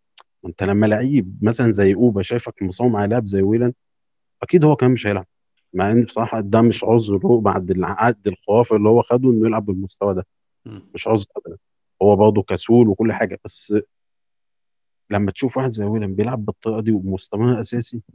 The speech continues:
Speaker 1: انت ليه هتتعب نفسك في الماتشات؟ كده كده انت مس-، مستواه اساسي وبتقبض فلوسك كلها زي ما هي.
Speaker 2: وايه الرساله اللي انت بتوجهها للصغيرين اللي هم عايزين يتدربوا كويس، عايزين يلعبوا في الماتشات الاقل اهميه كويس عشان ي-، يضمن مكان؟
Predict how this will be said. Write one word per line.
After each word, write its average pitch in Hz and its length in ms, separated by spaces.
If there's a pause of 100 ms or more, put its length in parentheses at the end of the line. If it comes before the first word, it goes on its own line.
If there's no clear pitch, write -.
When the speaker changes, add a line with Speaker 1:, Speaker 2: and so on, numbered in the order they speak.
(140)
Speaker 1:
انت - 520
ليه 131 180
هتتعب 104 360
نفسك 101 320
في 90 60
الماتشات؟ - 340 (320)
كده 110 140
كده 110 160
انت 107 140
مس-، 98 240 (120)
مستواه 107 540
اساسي 123 300
وبتقبض 110 340
فلوسك 101 260
كلها 98 220
زي 92 120
ما 87 120
هي. 82 80 (1400)
Speaker 2:
وايه 127 160
الرساله 151 300
اللي 147 120
انت 117 80
بتوجهها 123 380
للصغيرين 113 680
اللي 95 180
هم 117 120
عايزين 107 380
يتدربوا 110 340
كويس، 120 260
عايزين 104 160
يلعبوا 117 220
في 110 80
الماتشات 110 380
الاقل 113 420
اهميه 107 340
كويس 131 420
عشان 120 240
ي-، 123 60 (220)
يضمن 117 220
مكان؟ 127 420